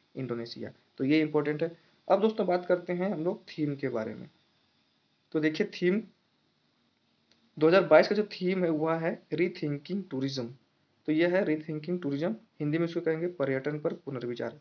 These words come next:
तो ये इस वर्ष का थीम है, यानी दो हज़ार बाईस का theme है, आप लोगों को ध्यान रखना है rethinking tourism, पर्यटन पर पुनर्विचार। ये है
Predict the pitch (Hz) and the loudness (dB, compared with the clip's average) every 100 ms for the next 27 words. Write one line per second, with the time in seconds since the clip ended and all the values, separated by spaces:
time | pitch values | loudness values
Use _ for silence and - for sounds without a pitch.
0 | - 143 156 165 139 139 139 135 - 170 | -4 -2 0 -2 -6 -4 -4 -4 -4 -8
1 | - 127 123 131 135 131 131 139 139 110 | -6 -8 -8 -8 -8 -6 -4 -4 -4 -4
2 | 139 - 147 - - 113 127 175 - _ | -4 -6 -10 -12 -10 -8 -8 -12 -14 _
3 | _ 123 - 131 143 143 139 143 143 147 | _ -12 -8 -6 -4 -4 -4 -4 -4 -4
4 | 151 202 - _ _ _ _ _ _ _ | -4 -8 -12 _ _ _ _ _ _ _
5 | _ _ _ 156 175 180 175 156 175 220 | _ _ _ 2 2 2 0 0 0 -2
6 | 214 147 143 143 123 131 _ _ _ - | 0 0 0 -2 -4 -8 _ _ _ 2
7 | 147 147 165 185 226 143 127 127 131 123 | 2 4 2 0 0 -2 -2 -2 -4 -2
8 | 151 175 196 | 0 2 0